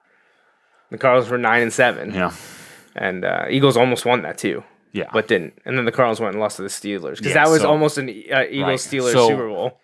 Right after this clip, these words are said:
Speaker 2: as heartbreaking of a loss as that was to Arizona, it's probably for the best.
Speaker 1: <laughs>
Speaker 2: It's probably for the best.
Speaker 1: So, um, Andy Reid's back in the A F C Championship game, facing the Tennessee Titans. Vrabel, the head coach,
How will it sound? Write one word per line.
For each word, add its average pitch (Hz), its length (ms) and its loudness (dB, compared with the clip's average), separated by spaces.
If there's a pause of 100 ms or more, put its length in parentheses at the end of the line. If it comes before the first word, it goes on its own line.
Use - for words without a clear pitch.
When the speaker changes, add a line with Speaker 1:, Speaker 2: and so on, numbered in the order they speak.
(260)
Speaker 2:
as 117 220 2
heartbreaking 120 640 0
of 107 180 4
a 101 40 2
loss 92 340 2
as 85 100 -2
that - 140 2
was 90 220 2
to 90 80 -2
Arizona, 90 560 -2 (1800)
it's 98 160 0
probably 80 280 0
for 80 140 -10
the - 60 -14
best. - 420 -6 (100)
Speaker 1:
<laughs> - 300 -4
Speaker 2:
It's - 160 -10
probably 87 340 -2
for 85 180 -6
the 82 80 -14
best. - 460 -8 (300)
Speaker 1:
So, 127 500 2
um, 110 560 0
Andy 165 240 4
Reid's 151 340 2
back 135 440 2
in 131 100 -4
the 127 120 0
A - 20 2
F 117 80 0
C 123 100 -8
Championship 143 500 0
game, 135 280 0
facing 147 420 0
the 123 80 -4
Tennessee 117 360 -8
Titans. 143 680 -4 (920)
Vrabel, 151 560 4
the 131 100 2
head 139 200 0
coach, 135 420 0